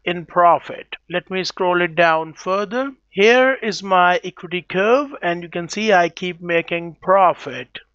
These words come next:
If you are interested to make money in Forex trading, just visit my website,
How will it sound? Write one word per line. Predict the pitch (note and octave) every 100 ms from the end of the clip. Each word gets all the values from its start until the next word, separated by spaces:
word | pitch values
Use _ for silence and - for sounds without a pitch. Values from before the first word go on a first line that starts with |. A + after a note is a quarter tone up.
| -
If | E3+
you | G#3+ B3
are | B3
interested | A#3 G#3 A3 - A3
to | -
make | G3+ G3+ G3+ -
money | G#3+ A#3+ A#3+ G3+ F#3+ G3
in | F3+ F3+
Forex | G3 F#3+ F#3+ F#3+ -
trading, | - A#3+ C#4 G3+ D#3+ C#3+ G#3 C4
just | G3 F#3+ -
visit | F3+ F#3 G3 G3
my | F3 F#3 F3+ F3+ F3+ F3+
website, | A#3 A3 - E3 - -